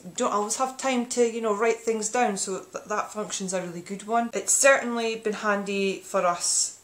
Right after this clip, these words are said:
since we've got it. It is a pricey one. I remember at the time when I looked into it, I thought it, um, it was sixty pounds, I think it was fifty-nine ninety-nine, and I thought, "Oh, that is pricey." Um,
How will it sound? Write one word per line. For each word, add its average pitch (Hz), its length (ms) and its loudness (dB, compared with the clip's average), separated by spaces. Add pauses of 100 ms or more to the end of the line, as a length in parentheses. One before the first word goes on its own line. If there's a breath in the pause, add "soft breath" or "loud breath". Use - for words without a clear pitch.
(120)
since - 360 -4
we've 190 180 -4
got 180 320 0
it. 170 220 -6
It 226 120 6
is 294 160 4
a 294 60 4
pricey 262 460 2
one. 180 200 2
I 185 120 -2
remember 220 320 0
at 240 80 -2
the 226 80 -6
time 214 400 0
when 190 120 -2
I 180 160 -6
looked 220 300 -4
into 214 360 -4
it, - 160 -2
I - 40 -12
thought - 440 -6
it, - 260 -6
um, 175 480 -4
it 180 100 -8
was 190 100 0
sixty - 380 2
pounds, 247 560 0
I - 40 -14
think - 180 -16
it - 40 -10
was - 40 -10
fifty-nine 202 580 -2
ninety-nine, 202 1300 -2
and 175 140 -8
I 170 160 -10
thought, 175 340 0 (640 loud breath)
"Oh, 220 240 4
that 247 220 6
is 320 180 0
pricey." 196 800 -2
Um, 180 400 -2